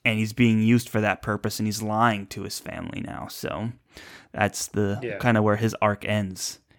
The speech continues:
Speaker 1: And you don't, you're not, I'm not quite sure how to feel about him. It's like this, at some part you have to be realistic about these <laughs> things.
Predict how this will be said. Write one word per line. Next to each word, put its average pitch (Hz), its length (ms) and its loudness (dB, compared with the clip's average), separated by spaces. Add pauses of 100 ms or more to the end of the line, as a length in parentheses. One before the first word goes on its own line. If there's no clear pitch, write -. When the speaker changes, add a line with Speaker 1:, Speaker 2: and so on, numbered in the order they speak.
Speaker 1:
And 127 140 6
you 120 60 8
don't, 127 280 4
you're 143 140 2
not, 139 200 2
I'm 139 120 4
not 160 160 4
quite 170 180 2
sure 143 140 4
how 143 200 6
to 156 80 6
feel 98 320 -4
about 92 300 -4
him. 92 220 -8
It's - 160 -10
like 98 360 -8 (1400)
this, 123 300 2
at 120 140 0
some 127 140 6
part 123 180 4
you 127 60 2
have 123 100 2
to 127 60 0
be 117 140 8
realistic 110 540 4
about 127 300 4
these 123 200 2
<laughs> - 20 -18
things. 147 500 4